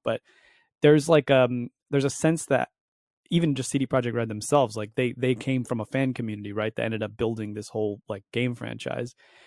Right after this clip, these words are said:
There's something about, um, games, just we, like we said before, as an experience, but also as a, as a community culture of, like, people, uh, even our conversation with Holly Nielsen about, like, play, like, how play changes from community to community.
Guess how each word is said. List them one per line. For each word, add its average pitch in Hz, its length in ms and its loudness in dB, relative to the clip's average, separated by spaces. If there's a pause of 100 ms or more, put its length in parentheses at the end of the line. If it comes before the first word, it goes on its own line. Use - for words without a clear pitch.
(140)
There's 131 160 0
something 147 300 2
about, 117 320 2
um, 107 360 -6 (640)
games, 117 520 -2 (160)
just 160 160 0 (160)
we, 135 240 -4
like 147 160 2
we 139 60 2
said 131 160 2
before, 123 220 -4
as 120 120 0
an 113 60 -10
experience, 151 460 -2
but - 120 -6
also 117 260 -4
as 113 200 -4
a, 107 180 -4 (280)
as 113 120 -2
a 104 60 -6
community 120 480 0
culture 120 440 -6
of, 117 140 -8
like, 110 260 -4 (440)
people, 139 580 2 (340)
uh, 123 120 0 (100)
even 180 180 6
our 143 120 6
conversation 135 380 0
with 113 100 -6
Holly 120 180 -2
Nielsen 131 360 2
about, 110 220 -2
like, 107 120 -4 (100)
play, 135 320 4
like, 104 160 -6
how 117 200 -2
play 117 440 -4 (340)
changes 135 400 2
from 117 140 -10
community 120 340 -4
to 110 60 -10
community. 117 480 -6